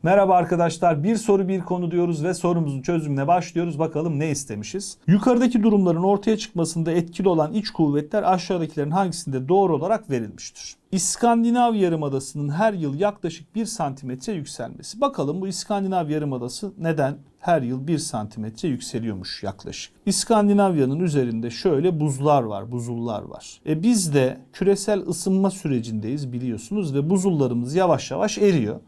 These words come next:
Bakın burası İskandinavya olsun. Şöyle yapalım. Burası deniz seviyesi olsun. Bakınız. Şimdi İskandinav Yarımadası'nda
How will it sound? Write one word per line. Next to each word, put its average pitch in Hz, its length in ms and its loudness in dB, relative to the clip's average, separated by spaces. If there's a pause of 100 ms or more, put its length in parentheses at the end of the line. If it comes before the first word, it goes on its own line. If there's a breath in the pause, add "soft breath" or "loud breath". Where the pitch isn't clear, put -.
Bakın 196 280 0
burası 165 320 2
İskandinavya 147 800 0
olsun. - 460 -12 (140)
Şöyle 110 360 -4
yapalım. 101 640 -6 (240)
Burası 170 380 4
deniz 170 340 6
seviyesi 110 560 0
olsun. 123 800 0 (200)
Bakınız. 117 520 -8 (200)
Şimdi 196 420 2 (280)
İskandinav 233 720 4
Yarımadası'nda 151 920 0